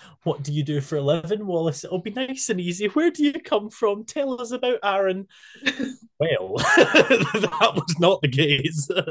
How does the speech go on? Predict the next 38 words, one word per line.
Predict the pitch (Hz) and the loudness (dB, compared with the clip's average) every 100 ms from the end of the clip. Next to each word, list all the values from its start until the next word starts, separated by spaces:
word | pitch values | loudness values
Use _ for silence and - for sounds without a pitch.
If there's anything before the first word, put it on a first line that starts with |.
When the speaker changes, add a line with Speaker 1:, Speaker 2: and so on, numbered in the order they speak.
| 160 - | -6 -8
Speaker 1:
<laughs> | - 226 - | -12 -10 -4
And | 151 147 | -2 -2
funnily | 190 214 143 | -4 0 2
Speaker 2:
But | |
you | - 381 | 6 8
Speaker 1:
enough, | 466 | 8
Speaker 2:
had | 466 | 6
Speaker 1:
I | |
Speaker 2:
a | - | 2
friend | 392 392 415 415 403 | 2 6 8 8 8
on | 370 349 | 6 6
the | 302 | 6
panel, | 302 311 294 254 196 180 | 6 6 8 6 4 2
so | - | 0
it | 262 233 | 0 2
was | 339 | 0
okay. | 381 392 - 330 202 170 - _ _ | 0 0 -2 -2 0 -2 -8 _ _
It | 269 | 0
wasn't | 330 392 - | 2 6 6
Speaker 1:
Well, | 294 | 6
Speaker 2:
like | 269 - _ _ _ - | 2 -4 _ _ _ -2
I | 254 | -2
put | 302 254 | -2 -2
you | 247 220 208 202 | 2 4 2 2
up | 208 202 | -2 0
there | 208 190 190 - - | 0 0 -4 -8 -8
like | 208 208 | -6 -2
a | 190 190 - 233 - - | -4 -4 -12 -18 -18 -2
rabbit | 202 196 - - | 4 4 4 -2
headlights | 180 185 - 80 - - | -2 -2 -4 -8 -8 -8
situation. | - - - - - - | -6 -4 -4 -6 -6 0
Speaker 1:
Yeah, | 381 370 | 0 2
but | - | 2
they, | 311 226 | 2 0
they | 226 | 0
didn't | 302 370 285 | 0 0 -2
ask | 294 330 - - 170 | -4 -4 -6 -8 -6
Jane, | 220 214 196 175 | 0 2 2 -2